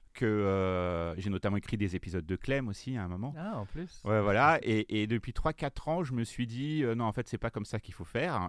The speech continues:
Speaker 1: Euh,
Speaker 2: Faut les laisser libres,
Speaker 1: faut
Speaker 2: c'est
Speaker 1: les
Speaker 2: ça ?
Speaker 1: laisser libres, c'est ça.
Speaker 2: Mm.
Speaker 1: Et puis, pas, et puis, j'ai fait l'erreur dans l'autre sens, c'est que j'ai laissé les auteurs trop libres en me disant, moi, j'aimais pas quand les producteurs, euh, me prenaient trop la tête. J'ai laissé trop libre et on n'a pas pu amener au bout certains projets qui pourtant étaient des très bons projets.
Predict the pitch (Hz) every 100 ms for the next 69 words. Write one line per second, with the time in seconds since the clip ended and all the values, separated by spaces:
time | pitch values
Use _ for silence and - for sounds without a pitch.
0 | - 101 92 95 92 95 110 117 113 104
1 | 101 80 76 87 110 110 143 - 123 107
2 | - 110 90 - - 107 110 131 135 -
3 | 113 - 160 151 117 127 123 131 113 117
4 | - 139 - - 92 104 - 104 98 101
5 | 110 - 123 120 131 101 95 101 104 92
6 | 95 92 - 107 - 87 - 85 87 -
7 | 104 95 92 90 101 - - - - 92
8 | - 95 - 90 90 151 - - - -
9 | - - 110 107 113 - 101 120 185 147
10 | 117 107 104 92 123 - 147 135 107 107
11 | 101 120 156 - - 98 - 95 131 92
12 | - - 120 95 85 - 98 104 - 90
13 | 82